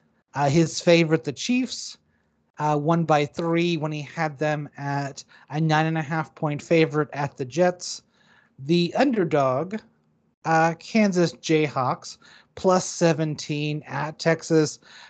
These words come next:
Texas won that game by twenty-six,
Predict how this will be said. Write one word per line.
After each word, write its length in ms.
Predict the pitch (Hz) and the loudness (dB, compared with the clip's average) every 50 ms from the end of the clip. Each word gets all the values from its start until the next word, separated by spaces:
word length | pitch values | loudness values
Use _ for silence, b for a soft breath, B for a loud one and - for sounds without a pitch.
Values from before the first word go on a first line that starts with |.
| B _ | B _
Texas 360 | - 196 180 - - 175 156 | 2 2 2 2 0 -2 -2
won 280 | 139 143 151 156 151 151 | -2 -2 -2 -2 0 0
that 260 | 151 147 147 139 143 | -2 -2 -4 -6 -6
game 440 | 127 143 143 139 139 139 139 139 139 - 143 139 127 | -4 -2 -2 0 -2 -2 -4 -4 -6 -8 -12 -6 -4
by 680 | 139 135 135 135 131 127 127 127 127 123 127 127 123 120 - - | -2 0 0 0 0 0 0 0 0 0 0 -2 -2 -6 -10 -2
twenty-six, 800 | - 160 165 160 156 147 135 - - 170 165 - - - - | 2 4 4 4 4 0 0 2 2 0 0 0 -6 -16 -16